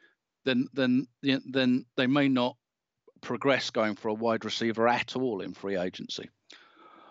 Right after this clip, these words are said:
Or indeed, they may do what lots of teams are doing and wait for free agency to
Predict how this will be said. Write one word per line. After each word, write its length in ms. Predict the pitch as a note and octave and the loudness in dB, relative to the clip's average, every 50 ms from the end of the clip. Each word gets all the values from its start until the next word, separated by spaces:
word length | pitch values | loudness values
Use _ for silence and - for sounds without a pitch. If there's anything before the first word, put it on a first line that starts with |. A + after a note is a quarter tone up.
| - - _ _ - | -20 -20 _ _ 6
Or 240 | G#3+ A3+ G#3+ E3+ | 8 8 8 8
indeed, 480 | C3 G#2 - - G2 F#2 F#2+ B2+ D3+ - - _ _ _ _ _ _ _ _ - | 6 4 0 -2 -2 0 0 0 -2 -4 -8 _ _ _ _ _ _ _ _ 0
they 100 | B2 B2+ | 2 4
may 180 | B2+ C3 C3 | 4 4 4
do 160 | A#2 B2+ A#2+ | 4 2 2
what 180 | A2+ B2 - - | 0 0 0 2
lots 260 | C3+ E3 F3+ - - | 2 2 2 0 -4
of 60 | A#2 | -6
teams 300 | - - A#2+ A2 G2+ F#2 G#2 | -4 -2 0 0 0 -2 -4
are 40 | F#2+ | -2
doing 260 | A2 G2+ G2+ A2 A2 | 0 2 2 4 2
and 160 | A2+ A#2+ B2+ | 2 2 4
wait 220 | C#3+ D3+ D3+ C3+ - | 4 4 2 2 -2
for 100 | - A#2 | -6 -10
free 280 | - - C#3 B2+ B2 | -4 0 2 4 4
agency 480 | B2 A#2+ A#2 A2 A#2+ A2+ - - B2 A#2 - - | 4 2 2 -2 -4 -8 -8 -8 -8 -8 -8 -6
to 200 | - - A2 | -4 -2 -2